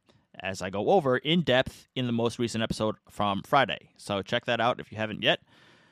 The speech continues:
Um, and Japan, on the other hand, is rallying on,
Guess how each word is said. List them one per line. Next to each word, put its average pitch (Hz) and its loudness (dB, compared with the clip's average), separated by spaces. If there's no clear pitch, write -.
Um, 113 -2
and 131 0
Japan, 190 4
on 135 2
the 127 2
other 127 -2
hand, 127 0
is 123 0
rallying 123 2
on, 117 2